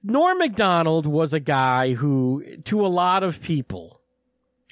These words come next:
I think in the general ethos in, in the world, was sort of the guy who,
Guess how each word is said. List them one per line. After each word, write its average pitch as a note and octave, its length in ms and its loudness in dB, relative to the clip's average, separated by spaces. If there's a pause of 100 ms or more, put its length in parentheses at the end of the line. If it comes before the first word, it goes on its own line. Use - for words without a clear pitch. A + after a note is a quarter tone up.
(180)
I E3+ 200 0
think G3+ 320 -2
in F3+ 100 0
the E3 80 0
general E3 580 0
ethos D3+ 720 -4
in, C#3 260 -2
in C#3+ 360 -2
the C#3 120 0
world, C#3 680 -2 (1120)
was B2+ 180 -4
sort E3 320 2
of D3+ 240 0
the C#3+ 120 -4
guy C#3 440 0
who, A#2 540 -2